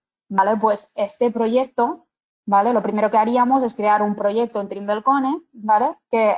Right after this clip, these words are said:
en donde nuestra arquitectura, nuestra ingeniería nos pondría ahí nuestra base de referencia para llevarlo al Tecla y empezar a modelar nuestro proyecto ya ejecutivo, ¿vale? De, para después sacar las planillas y llevarlo a obra.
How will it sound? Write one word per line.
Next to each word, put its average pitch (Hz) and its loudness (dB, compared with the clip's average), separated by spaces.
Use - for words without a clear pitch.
en 208 -4
donde 202 -2
nuestra 202 -2
arquitectura, 196 -2
nuestra 202 -4
ingeniería 208 -4
nos 196 -12
pondría 214 0
ahí 226 0
nuestra 202 -2
base 214 2
de 208 0
referencia 247 -2
para 247 4
llevarlo 208 2
al 233 2
Tecla 240 -2
y 226 -4
empezar 202 2
a 202 2
modelar 214 0
nuestro 208 -6
proyecto 202 -6
ya 196 0
ejecutivo, 190 -12
¿vale? 185 0
De, 208 -4
para 208 4
después 202 -4
sacar 196 -2
las 202 0
planillas 294 0
y 226 -6
llevarlo 196 2
a 185 6
obra. 180 -8